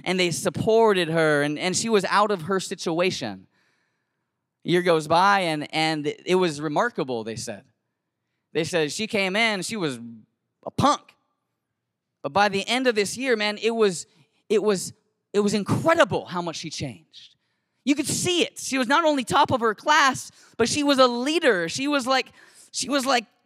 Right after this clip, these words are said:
radically changed, and it was like this success story.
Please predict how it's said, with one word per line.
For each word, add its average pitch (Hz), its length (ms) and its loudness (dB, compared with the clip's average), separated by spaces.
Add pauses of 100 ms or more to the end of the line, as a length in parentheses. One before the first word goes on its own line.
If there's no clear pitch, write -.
(160)
radically 440 1040 0
changed, 285 720 0
and 262 80 0
it 277 40 4
was 277 160 0
like 311 200 -2
this 262 200 -2
success - 500 -2
story. 139 680 -4